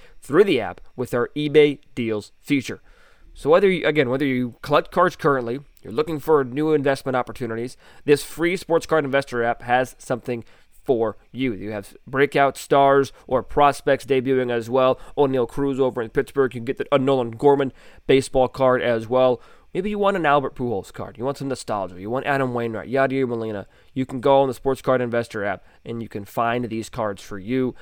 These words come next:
Or if you're just interested in getting into sports cards, you can find a great value on your favorite players, no matter the sport or no matter the team.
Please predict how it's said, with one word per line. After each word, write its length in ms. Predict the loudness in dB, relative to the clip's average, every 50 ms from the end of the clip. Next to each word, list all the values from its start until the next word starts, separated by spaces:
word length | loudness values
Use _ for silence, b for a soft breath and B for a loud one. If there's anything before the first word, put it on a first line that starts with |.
| b b b b 2
Or 140 | 4 4 4
if 80 | 4
you're 80 | 4 2
just 340 | 2 2 2 -2 -16 -10 -2 -2
interested 320 | -2 0 2 0 0 0
in 80 | 2 4
getting 240 | 2 2 4 2 0
into 120 | 0 0
sports 300 | -2 -2 -2 -2 -2 -2
cards, 180 | -4 -4 -4 -4
you 60 | -6
can 120 | -8 -10 -8
find 320 | -2 0 0 0 0 0
a 120 | -2 -4
great 420 | -4 -6 -4 0 2 2 2 0 -2
value 460 | -2 2 2 4 4 2 0 -2 -4 -4
on 160 | -6 -8 -8
your 80 | -10 -14
favorite 480 | -16 -2 0 2 2 4 2 0 -4
players, 400 | -2 0 2 2 2 0 -2 -4
no 80 | -6 -2
matter 200 | 0 0 0 0
the 120 | -2 -4
sport 360 | -6 -6 0 2 2 2 2
or 40 | 0
no 80 | -2 -4
matter 120 | -4 -4
the 80 | -6 -8
team. 420 | -10 -6 -4 -2 -2 -2 -4 -6